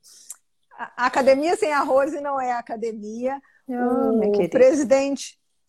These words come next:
Speaker 1: é, Roger Aguiar está de parabéns, as lives estão de altíssimo nível, já disse que é uma, uma responsabilidade enorme.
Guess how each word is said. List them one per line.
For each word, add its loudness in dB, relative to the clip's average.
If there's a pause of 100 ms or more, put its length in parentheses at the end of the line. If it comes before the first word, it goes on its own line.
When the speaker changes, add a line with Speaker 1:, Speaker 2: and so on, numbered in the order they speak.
(140)
Speaker 1:
é, -12 (440)
Roger 6
Aguiar 2
está -4
de -8
parabéns, -2
as -8
lives -6
estão -12
de -6
altíssimo -4
nível, -2
já 0
disse -4
que -6
é 2
uma, -2 (520)
uma -2
responsabilidade 2
enorme. 2